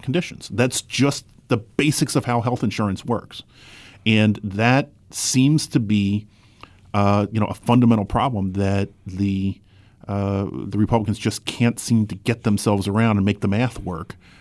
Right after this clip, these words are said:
uh, to, to pass a bill that all factions of the Republican Party in both the House and the Senate can, can support.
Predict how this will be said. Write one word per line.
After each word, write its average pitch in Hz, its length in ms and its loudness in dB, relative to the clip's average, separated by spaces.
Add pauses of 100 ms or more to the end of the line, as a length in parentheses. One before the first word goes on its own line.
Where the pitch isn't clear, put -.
(120)
uh, 92 380 -2
to, - 160 -6
to - 100 -8
pass 98 260 0
a 101 60 0
bill 92 380 -4
that 92 420 -2 (520)
all 104 180 4
factions 98 500 0
of - 40 -12
the 104 60 -4
Republican 98 440 -2
Party 92 340 -4
in 95 140 -6
both 92 180 -4
the 90 60 -6
House 87 240 -12
and 90 100 -6
the - 40 -12
Senate 87 300 -10
can, 90 280 -10 (100)
can 92 140 -8
support. - 340 -8